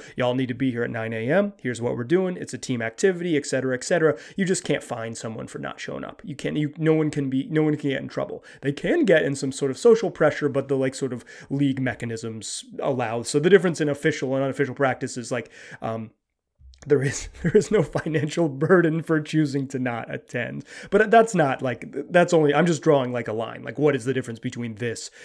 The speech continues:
and when training camp starts? R-, very little. Um, coaches aren't supposed to do, like, a bunch of hands-on instruction in the practice facility prior to training camp.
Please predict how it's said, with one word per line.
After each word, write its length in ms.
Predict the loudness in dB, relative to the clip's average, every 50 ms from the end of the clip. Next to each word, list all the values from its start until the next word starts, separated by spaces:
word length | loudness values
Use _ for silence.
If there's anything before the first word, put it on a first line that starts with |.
| -18 -10 -8
and 160 | -6 -6 -6
when 160 | -6 -8 -8
training 300 | -6 -4 -4 -4 -4 -8
camp 240 | -12 -14 -14 -14 -12
starts? 340 | -8 -6 -6 -6 -6 -8 -10
R-, 220 | -10 -10 -10 -10 -2
very 240 | 2 4 6 6 6
little. 380 | 4 2 0 0 -4 -10 -12 -16 -20 -20 -12 -4 0
Um, 380 | 2 2 2 2 0 -2 -4 -6 -10 -16 -4 4
coaches 320 | 6 6 6 6 2 0
aren't 140 | 0 0 0
supposed 200 | 0 -2 -2 -2
to 80 | 0 2
do, 140 | 4 4
like, 180 | 4 4 4 2
a 40 | 0
bunch 180 | -2 -2 -2
of 60 | -2 -4
hands-on 500 | -2 -2 -2 -2 0 0 0 0 0 -2
instruction 600 | -4 -4 -4 -2 -2 -2 -2 -4 -6 -4 -4 -4
in 60 | -4
the 80 | -4
practice 340 | -2 -2 -2 -2 -4 -6 -10
facility 480 | -12 -10 -8 -6 -6 -4 -4 -4 -6 -6
prior 280 | -4 -4 -2 -2 -2
to 60 | -4 -6
training 360 | -6 -8 -8 -6 -8 -10 -10
camp. 380 | -8 -8 -8 -6 -8 -10 -12